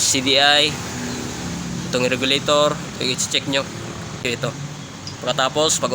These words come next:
okay ito, dito kayo sa ignition. Ayan. Susian, ayan yung mga i-check nyo. Ay, yung sira,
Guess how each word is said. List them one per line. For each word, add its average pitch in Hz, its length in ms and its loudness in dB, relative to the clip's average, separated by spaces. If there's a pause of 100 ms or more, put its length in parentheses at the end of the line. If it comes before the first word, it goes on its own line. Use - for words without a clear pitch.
okay 147 160 2
ito, 165 240 4 (800)
dito 135 240 2
kayo 143 240 4
sa 139 160 4
ignition. 131 400 0 (400)
Ayan. 123 240 2 (1040)
Susian, 170 640 6
ayan 135 320 4
yung 147 80 4
mga 147 240 4
i-check - 320 0
nyo. 147 160 0 (960)
Ay, 160 80 4
yung 160 80 4
sira, 165 400 4